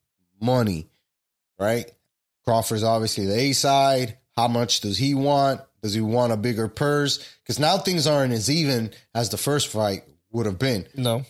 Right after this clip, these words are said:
Speaker 1: You know what I mean? Like, they literally flipped a coin for, for who's gonna walk in first, which Spence ended up losing.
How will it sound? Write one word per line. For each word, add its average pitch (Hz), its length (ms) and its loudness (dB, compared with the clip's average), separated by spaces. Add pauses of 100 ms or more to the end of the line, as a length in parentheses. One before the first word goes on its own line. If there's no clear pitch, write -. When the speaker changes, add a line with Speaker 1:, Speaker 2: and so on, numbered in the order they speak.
(140)
Speaker 1:
You 117 100 -2
know 123 100 2
what 123 100 4
I 120 60 2
mean? 135 180 0
Like, 120 140 2
they 139 120 2
literally 165 420 2
flipped 156 340 -2
a 127 40 -4
coin 127 460 0 (320)
for, 117 640 0
for 117 260 -2
who's 135 260 0
gonna 143 180 0
walk 123 280 2
in 104 80 -2
first, - 500 -6 (1400)
which 131 280 0
Spence 139 420 -2
ended 131 240 0
up 107 120 -2
losing. 127 380 -2